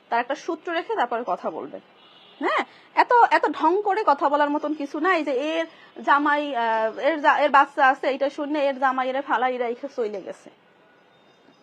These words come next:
হ্যাঁ, এটা, এটা এভাবে বলার মতন কিছু নাই। আমার জামাই আমারই আছে, আমার জামাই আমার কাছেই আসবে। জামাই আমার, আমি এত জামাই জামাই নিয়ে মাতামাতি করি না। আপু, আপনার ছেলেটা মাশাআল্লাহ খুবই ভদ্র, স্কুলে দেখি। হ্যাঁ, আমার, ও হ্যাঁ, আরেকটা কথা, সেটা হচ্ছে যে, আহ,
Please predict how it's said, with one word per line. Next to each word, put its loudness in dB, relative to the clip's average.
হ্যাঁ, -2
এটা, 0
এটা -2
এভাবে -4
বলার -2
মতন -6
কিছু -8
নাই। -8
আমার 4
জামাই 2
আমারই 4
আছে, -2
আমার 0
জামাই 0
আমার 0
কাছেই -6
আসবে। -6
জামাই 2
আমার, 2
আমি 2
এত -4
জামাই 4
জামাই 0
নিয়ে -2
মাতামাতি -2
করি -8
না। -12
আপু, 4
আপনার 6
ছেলেটা -2
মাশাআল্লাহ 0
খুবই -4
ভদ্র, -2
স্কুলে -4
দেখি। -6
হ্যাঁ, 0
আমার, 6
ও 8
হ্যাঁ, 4
আরেকটা 4
কথা, 2
সেটা -4
হচ্ছে -4
যে, 0
আহ, -10